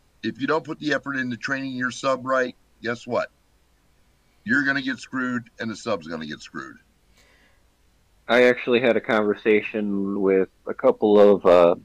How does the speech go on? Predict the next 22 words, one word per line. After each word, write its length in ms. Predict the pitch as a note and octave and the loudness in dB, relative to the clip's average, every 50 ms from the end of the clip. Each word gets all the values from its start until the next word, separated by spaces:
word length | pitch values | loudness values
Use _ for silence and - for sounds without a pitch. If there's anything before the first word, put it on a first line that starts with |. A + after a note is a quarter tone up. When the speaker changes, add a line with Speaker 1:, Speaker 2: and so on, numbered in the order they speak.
| _ _ _ _ _ _ _ - | _ _ _ _ _ _ _ 2
Speaker 2:
friends 300 | A2 A2 G#2+ G#2 F#2+ G#2 | 4 4 4 2 0 -2
of 80 | F#2 | -2
mine 260 | F#2+ F#2+ F#2 F#2 F#2 | 0 2 2 2 2
that 120 | F2+ F2 E2+ | 2 4 4
are 100 | F2 F2+ | 6 6
A 120 | F2+ F2+ | 6 4
D 180 | E2 F2+ E2+ E2+ | 4 4 4 6
Rs, 380 | F2+ F#2 F2 E2 E2 E2 - _ _ _ _ _ _ _ _ _ _ _ _ _ - | 6 6 6 6 4 0 -4 _ _ _ _ _ _ _ _ _ _ _ _ _ 0
and 580 | G#2 G2+ G2 F#2 F2+ F2+ F2 F2+ F#2 E2+ D2 - _ _ _ _ _ _ _ _ _ _ _ - | 2 4 4 4 4 4 2 0 0 -4 -6 -10 _ _ _ _ _ _ _ _ _ _ _ 4
they 120 | A2+ A#2 | 4 6
both 260 | G#2+ A#2 A2+ A2 G#2 - - | 8 8 6 6 4 2 2
said 320 | - C3 A#2+ A2+ G2+ F2+ F2+ | 4 6 8 6 6 6 4
they 120 | G2+ F#2 | 2 2
can't 480 | - - - - C3 A#2 A2+ A#2+ A#2 - - - _ _ _ _ _ _ _ _ _ _ - | 2 0 -2 0 2 4 4 4 2 -2 -8 -20 _ _ _ _ _ _ _ _ _ _ 2
authorize 800 | G#2+ G#2 G#2+ A2+ - - C#3+ C3 C3+ C3+ C#3 C#3 C#3+ C#3 C3+ - | 4 6 6 6 4 2 0 2 4 4 4 4 2 2 0 2
it 260 | D3 D3 D3+ C#3 - - | 2 4 4 2 0 -2
on 200 | A#2 G#2+ G2+ F#2+ | -2 0 0 0
the 80 | F2+ | -2
union 420 | F2 F#2 G2 G#2 G#2+ A#2 B2 B2+ C3 | -2 0 0 0 0 0 0 -2 -2
side, 460 | - - C#3+ C3 C3 C#3 C#3+ C#3+ C#3+ _ _ _ _ _ _ _ _ _ _ | -2 0 0 2 2 2 2 0 -2 _ _ _ _ _ _ _ _ _ _
but 160 | - G#2+ - | 0 2 4
they 180 | A#2+ A2 A#2+ | 4 4 4